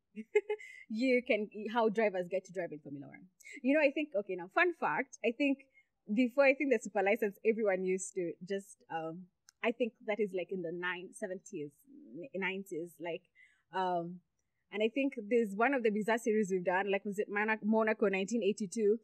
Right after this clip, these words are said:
Actually, the other interesting thing was that there were so many people who had signed up to race around Monaco that they had to do a lot of qualifying s-, just because, again, around Monaco, you cannot race more than twenty cars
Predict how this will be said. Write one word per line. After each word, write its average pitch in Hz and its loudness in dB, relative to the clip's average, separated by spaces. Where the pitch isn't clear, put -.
Actually, 277 2
the 247 6
other 262 4
interesting 233 -2
thing 233 0
was 196 -2
that 196 -4
there 214 4
were 214 4
so 285 8
many 262 4
people 233 0
who 233 2
had 214 2
signed 233 -2
up 214 0
to 214 -4
race 220 2
around 185 0
Monaco 196 -2
that 220 4
they 226 8
had 240 2
to 247 0
do 226 2
a 196 6
lot 202 4
of 220 -2
qualifying 190 2
s-, 202 -8
just 220 4
because, 233 6
again, 214 2
around 208 2
Monaco, 208 0
you 185 2
cannot 185 -2
race 202 4
more 190 0
than 175 -4
twenty 202 0
cars 165 -2